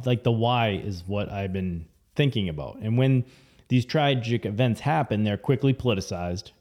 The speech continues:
right? "Yo, see, guns are bad. This is, that was a fucking hate crime. We can still got a lot of work to do. We need this legislation. We need that legislation."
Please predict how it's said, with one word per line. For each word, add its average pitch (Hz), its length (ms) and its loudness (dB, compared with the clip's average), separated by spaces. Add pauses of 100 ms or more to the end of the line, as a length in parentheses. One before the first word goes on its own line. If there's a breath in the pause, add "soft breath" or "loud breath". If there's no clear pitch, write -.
(120)
right? 101 240 -4
"Yo, 113 160 2
see, 147 200 2
guns 143 280 6
are 147 60 6
bad. 135 440 4 (220 loud breath)
This 98 180 -4
is, 110 160 -4
that 117 160 2
was 131 120 2
a 143 40 2
fucking 151 260 2
hate 156 200 6
crime. 139 500 2 (240)
We 113 60 -2
can 113 100 4
still 143 140 2
got 139 80 4
a 139 40 2
lot 151 180 2
of 156 60 4
work 160 240 2
to 139 80 4
do. 123 500 4
We 110 160 4
need 143 160 6
this 143 180 0
legislation. 143 680 2
We 127 80 4
need 139 160 4
that 160 200 0
legislation." 113 800 -2